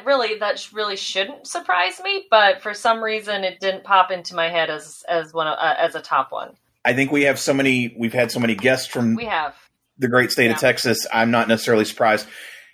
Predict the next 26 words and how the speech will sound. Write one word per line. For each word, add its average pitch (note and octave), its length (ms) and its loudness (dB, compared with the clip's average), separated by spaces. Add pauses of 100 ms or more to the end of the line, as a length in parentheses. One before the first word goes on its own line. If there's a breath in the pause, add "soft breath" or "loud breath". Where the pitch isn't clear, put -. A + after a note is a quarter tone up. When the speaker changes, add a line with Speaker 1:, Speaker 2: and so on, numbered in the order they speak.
(160 loud breath)
Speaker 2:
Virginia D#3 580 2
now C3+ 300 4
is A#2+ 100 2
number B2 220 2
four. D3+ 480 2
Speaker 1:
Okay. C#4 240 -6
Speaker 2:
And C#3 240 2
that, G3 380 2 (120)
that D3+ 220 2
was G3 100 2
a G3 60 2
little F3+ 140 4
surprising. D#3 500 0
You A#2+ 80 2
know, A2+ 80 4
Virginia D3+ 340 0
actually D3+ 300 2
was A#2+ 120 0
number B2+ 200 0
two C3 220 0
for A2+ 180 2
a G#2 40 4
long A#2 260 4
Speaker 1:
Right, A2+ 60 -4
Speaker 2:
time. F#2+ 220 -6
Speaker 1:
right. F#3+ 220 -8